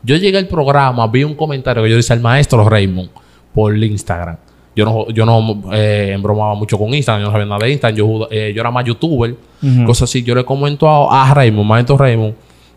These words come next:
Speaker 1: eh, mi sueño es conocerlo. Eh, soy, soy humorista, nuevo talento y me encantaría conocerlo, tengo un padre enfermo y esto y esto y esto y esto. Y resulta que Raymond me dice, "Dios te bendiga, te quiero aquí el martes que viene."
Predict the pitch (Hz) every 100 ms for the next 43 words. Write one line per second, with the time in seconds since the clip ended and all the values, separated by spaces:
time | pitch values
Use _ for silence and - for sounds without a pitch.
0 | - 127 123 127 - 151 175 170 147 -
1 | 127 107 101 - - _ - - - -
2 | 110 113 113 113 107 98 - - 120 135
3 | 123 123 123 127 123 143 135 123 120 120
4 | 117 117 123 131 123 120 117 113 110 107
5 | 104 107 107 113 117 110 123 110 107 110
6 | 107 107 107 104 131 131 117 110 110 -
7 | - - - - 104 101 110 110 156 135
8 | 117 113 117 160 170 135 127 131 135 165
9 | 175 180 151 156 170 165 151 147 151 143
10 | 113 107 143 147 151 131 120 123 107 90
11 | 78 - _ _ _ _ _ _ - _
12 | _ 107 - 123 139 127 139 139 139 -
13 | - - 104 107 120 117 110 104 98 90
14 | 87 95